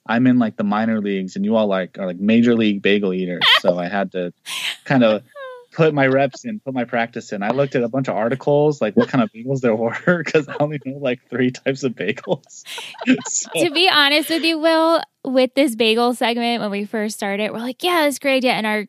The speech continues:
Speaker 2: patron Jess recommended it. I also looked at bagel articles and, like, I need to know which bagel I feel really reflects these people's personalities, even though I know an array of
Speaker 1: Yeah.
Speaker 2: bagels. And I, and,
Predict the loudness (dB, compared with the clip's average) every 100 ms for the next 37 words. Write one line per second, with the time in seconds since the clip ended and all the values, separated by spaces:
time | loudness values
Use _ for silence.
0 | _ -6 -4 -2 -2 0 0 0 -2 -8
1 | -8 -8 -6 -6 -4 -4 -2 -2 -4 _
2 | _ _ _ _ 0 2 4 2 0 0
3 | 0 0 -2 -4 -6 -6 -4 -2 -2 -4
4 | -4 -6 -4 -6 -6 -8 -10 -12 -20 -14
5 | -10 -6 -4 -2 -2 -2 -2 -4 -8 _
6 | _ _ -2 -2 -2 0 2 2 2 2
7 | 2 0 -2 -8 -4 -2 -2 0 -2 0
8 | -2 -2 -2 -2 -2 -4 -8 -6 -6 -6
9 | -8 -8 -12 -12 -12 -10 -10 -10 -8 -6
10 | 0 2 2 2 0 0 -2 2 2 0
11 | -4 -4 -2 -4 -6 -12 -20 -4 0 2
12 | 2 -2